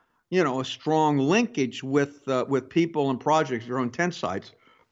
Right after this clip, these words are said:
So, but so pick maybe two or three that you like the most. So you like the format, you like the kind of jobs they have,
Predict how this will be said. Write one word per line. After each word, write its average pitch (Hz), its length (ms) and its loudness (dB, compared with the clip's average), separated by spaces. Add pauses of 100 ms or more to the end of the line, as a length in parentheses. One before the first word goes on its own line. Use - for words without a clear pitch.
(160)
So, - 160 -2
but 190 220 2
so 214 120 4
pick 214 280 0
maybe 170 240 -2
two 185 200 2
or 180 80 4
three 190 280 2
that 139 180 2
you 131 180 -2
like 147 440 0
the 135 80 0
most. 135 280 0
So 139 60 -4
you 135 100 4
like 131 200 2
the 127 80 -4
format, 143 360 0
you 147 140 4
like 139 220 2
the 127 80 -4
kind 131 180 -2
of 120 80 -4
jobs 139 320 0
they 120 140 0
have, 113 260 -4